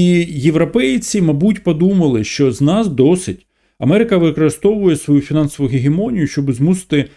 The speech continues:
союзників покарати Іран. Європейські фірми тікали звідти, побоюючись вторинних санкцій з боку Америки.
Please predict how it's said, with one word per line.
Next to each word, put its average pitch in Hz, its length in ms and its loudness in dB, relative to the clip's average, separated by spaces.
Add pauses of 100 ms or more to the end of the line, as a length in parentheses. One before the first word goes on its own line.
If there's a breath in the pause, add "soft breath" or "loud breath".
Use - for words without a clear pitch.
союзників 156 720 0
покарати 123 560 -4
Іран. 104 340 -2
Європейські 185 640 -2
фірми 185 580 0 (200 loud breath)
тікали 185 540 2
звідти, 156 420 -4
побоюючись 139 580 0
вторинних 135 420 0
санкцій 175 380 -4
з 110 60 -6
боку 127 280 -4
Америки. 107 460 -4